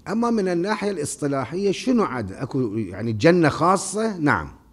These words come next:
أولًا، الجنة، إخواني، جنات، مو جنة. مو جنة واحدة. جنات متعددة.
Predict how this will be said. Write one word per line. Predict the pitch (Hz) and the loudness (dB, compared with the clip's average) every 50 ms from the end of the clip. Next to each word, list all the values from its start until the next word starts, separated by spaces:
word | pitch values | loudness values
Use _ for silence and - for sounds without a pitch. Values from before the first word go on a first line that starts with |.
| _ _ _ _ _ _ _ _ _ _ _ _ _ _ _ _ _ _ _ - | _ _ _ _ _ _ _ _ _ _ _ _ _ _ _ _ _ _ _ 2
أولًا، | 220 254 247 240 226 214 196 190 175 - - 156 | 4 6 6 6 6 4 4 2 0 -2 0 2
الجنة، | 180 180 160 156 156 220 240 233 220 220 | 2 2 2 2 4 4 4 4 2 2
إخواني، | 202 185 170 - 165 190 202 208 214 214 220 220 226 226 - - - - - - _ _ _ _ _ _ _ - | 0 0 -2 -2 0 0 0 2 2 2 2 2 2 0 -2 -6 -12 -20 -20 -20 _ _ _ _ _ _ _ -4
جنات، | 165 139 135 170 170 165 165 165 170 185 185 170 139 - - 143 | -2 4 6 6 6 6 4 4 2 2 2 2 0 0 2 4
مو | 165 165 | 4 4
جنة. | 143 117 131 120 110 101 95 87 80 73 - _ _ _ _ _ _ _ _ _ _ _ _ _ _ _ _ _ - | 4 4 2 0 0 -4 -6 -8 -10 -12 -16 _ _ _ _ _ _ _ _ _ _ _ _ _ _ _ _ _ 0
مو | 165 190 | 2 4
جنة | 160 151 156 139 127 120 107 | 4 4 4 4 2 2 0
واحدة. | 104 101 90 82 - - 87 73 76 76 - _ _ _ _ _ _ _ _ _ _ _ _ - | -2 -4 -6 -10 -12 -14 -16 -18 -18 -20 -20 _ _ _ _ _ _ _ _ _ _ _ _ -2
جنات | 139 151 196 196 202 202 208 226 240 233 160 185 | 2 2 2 4 2 2 4 4 4 4 4 4
متعددة. | 196 175 - 185 156 151 185 160 127 117 120 101 90 90 87 | 4 4 4 4 4 4 4 2 0 -2 -2 -4 -6 -8 -12